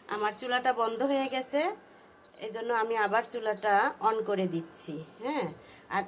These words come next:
এটাতে আছে হলো মাছ, হ্যাঁ, মাছের দো পেঁয়াজি। এটা হলো কোরাল মাছের দো পেঁয়াজি করতেছি আমি। এই দো পেঁয়াজিটা খেতে অনেক মজা লাগে, অনেক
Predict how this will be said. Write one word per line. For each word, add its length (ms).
এটাতে 400
আছে 440
হলো 500
মাছ, 360
হ্যাঁ, 220
মাছের 420
দো 220
পেঁয়াজি। 500
এটা 200
হলো 280
কোরাল 340
মাছের 460
দো 200
পেঁয়াজি 340
করতেছি 520
আমি। 340
এই 340
দো 220
পেঁয়াজিটা 460
খেতে 240
অনেক 320
মজা 300
লাগে, 200
অনেক 280